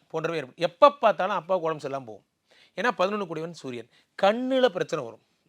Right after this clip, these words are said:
அதே மாதிரி சூரியன்னா ஹிருதயம், நெஞ்சு வலிக்கும், இங்க மார் வலிச்சுக்கிட்டே இருக்கும். பன்னிரெண்டு கூடியவனா புதன் வேற இருக்கான். அப்ப என்ன ஆகும்னா, சும்மாவே கேஸ்ட்ரிக்னால நெஞ்சு வலிக்குதா, இல்ல உண்மையிலேயே நெஞ்சு வலிக்குதான்னு தெரியாத குழப்பத்திலே இருப்பீங்க. So, நிறைய ஹார்ட் சம்மந்தப்பட்ட எக்ஸர்சைஸ், இந்த காலையில இது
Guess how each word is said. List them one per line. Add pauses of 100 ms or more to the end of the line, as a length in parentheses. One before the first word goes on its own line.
(240)
அதே
மாதிரி
சூரியன்னா
ஹிருதயம்,
நெஞ்சு
வலிக்கும்,
இங்க
மார் (360)
வலிச்சுக்கிட்டே
இருக்கும்.
பன்னிரெண்டு
கூடியவனா
புதன்
வேற
இருக்கான். (640)
அப்ப
என்ன
ஆகும்னா, (100)
சும்மாவே (140)
கேஸ்ட்ரிக்னால
நெஞ்சு
வலிக்குதா, (320)
இல்ல
உண்மையிலேயே
நெஞ்சு
வலிக்குதான்னு
தெரியாத
குழப்பத்திலே
இருப்பீங்க. (840)
So,
நிறைய (240)
ஹார்ட்
சம்மந்தப்பட்ட
எக்ஸர்சைஸ்,
இந்த
காலையில
இது